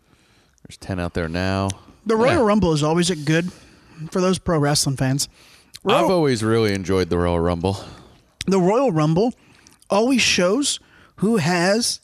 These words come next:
Speaker 2: the faith of Vince McMahon. 'Cause if you go in one or two,
Speaker 1: Yeah.
Speaker 2: that means you're an Iron Man. That
Speaker 1: Yeah,
Speaker 2: means, 'cause
Speaker 1: yeah.
Speaker 2: one or
Speaker 1: Usually
Speaker 2: two
Speaker 1: one and two hang in there a while.
Speaker 2: for a,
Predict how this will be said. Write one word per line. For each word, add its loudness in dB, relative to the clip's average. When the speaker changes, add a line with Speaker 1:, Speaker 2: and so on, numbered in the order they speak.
Speaker 2:
the -4
faith -2
of -2
Vince -2
McMahon. -6
'Cause 0
if -4
you 0
go 0
in -2
one 0
or -2
two, -2
Speaker 1:
Yeah. -6
Speaker 2:
that 0
means 2
you're 0
an 0
Iron 0
Man. -10
That 0
Speaker 1:
Yeah, 2
Speaker 2:
means, -6
'cause 0
Speaker 1:
yeah. 2
Speaker 2:
one 2
or 2
Speaker 1:
Usually 2
Speaker 2:
two 2
Speaker 1:
one 2
and -6
two 0
hang -2
in -4
there -2
a -2
while. -4
Speaker 2:
for -2
a, -4